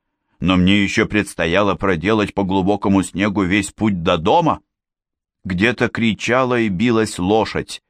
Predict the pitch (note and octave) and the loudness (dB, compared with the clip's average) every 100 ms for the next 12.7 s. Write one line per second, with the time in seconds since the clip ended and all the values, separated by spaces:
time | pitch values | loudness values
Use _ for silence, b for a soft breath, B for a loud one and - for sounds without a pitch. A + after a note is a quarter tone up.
0 | _ _ _ _ _ _ _ - F#2+ D2+ | _ _ _ _ _ _ _ -2 0 2
1 | G#2+ G#2 F#2 F#2+ E2+ D#2+ F#2+ F#2+ F2+ - | 2 2 0 0 0 -2 -2 0 0 -4
2 | _ - A2+ G#2 G#2 E2+ G2 G#2+ G2 F#2 | _ -2 2 2 2 0 0 2 2 2
3 | F#2 F2+ F2+ - G2 F2+ F#2 F2+ D#2+ F2 | 2 2 0 0 0 2 2 0 0 0
4 | E2 G#2 G2 _ _ _ F#2+ G#2 - G#2 | 2 0 0 _ _ _ 0 0 0 -2
5 | - A#2 G#2 E2 C#2 A1+ - _ _ _ | 0 2 2 0 -2 -4 -8 _ _ _
6 | _ _ _ _ _ _ _ _ _ - | _ _ _ _ _ _ _ _ _ -16
7 | G#1 G1+ D2 E2+ F2+ F2 - F2+ E2 D#2+ | -14 -8 -2 0 2 0 -4 -2 0 0
8 | D#2+ D2+ - D#2 A#1+ - - _ _ _ | 0 -2 -6 -6 -6 -10 -20 _ _ _
9 | _ _ _ _ _ _ _ _ _ _ | _ _ _ _ _ _ _ _ _ _
10 | _ - G2 A2+ A2 A#2+ G#2 G2 F#2+ F2 | _ -6 -2 -2 -2 -2 -4 -2 -4 -4
11 | - F#2 G2 F#2+ F#2 E2+ F2 D#2+ D#2 E2+ | -2 0 0 0 -4 -2 -2 -4 -2 -2
12 | D#2 C#2+ D2 F#2+ G#2+ G#2+ | -2 -6 -4 -2 -2 -6